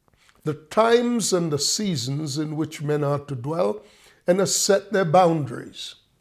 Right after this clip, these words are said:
Unless the Scriptures have internally concluded that a matter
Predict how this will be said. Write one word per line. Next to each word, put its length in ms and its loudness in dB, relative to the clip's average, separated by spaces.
Unless 520 4
the 140 -4
Scriptures 1000 0
have 300 0
internally 760 4
concluded 920 -4
that 160 -2
a 60 -2
matter 520 0